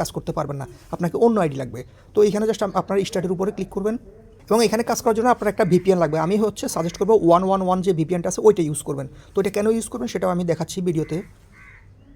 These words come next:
আপনার এখানে ভিপিএন লাগবে, মানে মাল্টিপল কাজ করতে হলে ভিপিএন লাগবে। আপনারা পেজটা ওপেন করার পর, লিঙ্কটা ওপেন করার পর এরকম অপশন আসবে, এখানে just নেক্সটে ক্লিক করবেন,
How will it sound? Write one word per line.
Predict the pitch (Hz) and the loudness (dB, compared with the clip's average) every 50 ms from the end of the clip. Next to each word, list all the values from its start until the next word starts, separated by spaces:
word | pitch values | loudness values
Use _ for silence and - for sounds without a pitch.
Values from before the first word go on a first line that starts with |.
| - - - - - - - - - | -20 -20 -20 -20 -20 -20 -16 -12 -10
আপনার | 165 - 185 185 | -4 -2 -2 0
এখানে | 180 202 208 180 | 0 0 0 2
ভিপিএন | 170 160 175 170 165 | 2 2 2 2 2
লাগবে, | 156 147 160 | 2 2 0
মানে | 165 180 190 | 0 2 2
মাল্টিপল | 254 185 - 185 214 214 - | 2 2 2 0 -2 -2 -2
কাজ | 208 - | -4 -4
করতে | - 185 - | -6 -6 -4
হলে | 226 202 165 | -2 -2 -2
ভিপিএন | 151 - 165 151 | -2 -2 -4 -4
লাগবে। | 135 147 151 | -2 -2 -4
আপনারা | 147 190 208 233 233 196 185 - - | -2 -2 -2 -2 -2 -2 -6 -4 0
পেজটা | - 175 170 - - 202 | 0 0 0 2 0 0
ওপেন | - 190 180 - | 0 0 -2 -2
করার | 196 180 180 | -2 -2 -2
পর, | 196 196 | -2 -2
লিঙ্কটা | 180 170 156 185 | -2 -2 -4 -4
ওপেন | 165 180 175 | -4 -4 -4
করার | 185 175 | -4 -2
পর | - 196 | -2 -2
এরকম | 180 160 170 165 143 | -2 -2 -2 -2 -4
অপশন | - - 180 | -4 -6 -6
আসবে, | 180 175 196 196 175 | -4 -2 -2 -4 -2
এখানে | 156 160 170 170 | -2 -4 -4 -4
just | 175 - 175 160 | -4 -4 -2 -2
নেক্সটে | 160 156 - - - 180 - | -2 -2 -2 -4 -6 -6 -6
ক্লিক | 180 175 - | -8 -6 -6
করবেন, | 180 170 196 214 | -6 -4 -4 -6